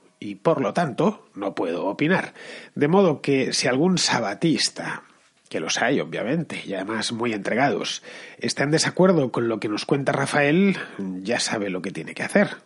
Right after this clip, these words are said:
Una nota de voz al seis noventa, ocho dos siete nueve cero nueve, que es el,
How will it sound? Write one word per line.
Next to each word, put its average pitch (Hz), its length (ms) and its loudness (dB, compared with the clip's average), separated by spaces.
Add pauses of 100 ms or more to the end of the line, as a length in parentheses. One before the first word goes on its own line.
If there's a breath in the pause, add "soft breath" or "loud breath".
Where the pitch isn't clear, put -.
(180)
Una 95 280 -6
nota 87 300 -6
de 117 140 2
voz 226 440 2
al 82 220 -4
seis 101 380 -2
noventa, 104 600 -2
ocho 101 360 -2
dos 135 340 2
siete 90 300 -4
nueve 120 360 2
cero - 320 -8
nueve, 175 420 6
que 101 100 0
es - 120 -2
el, 90 360 -6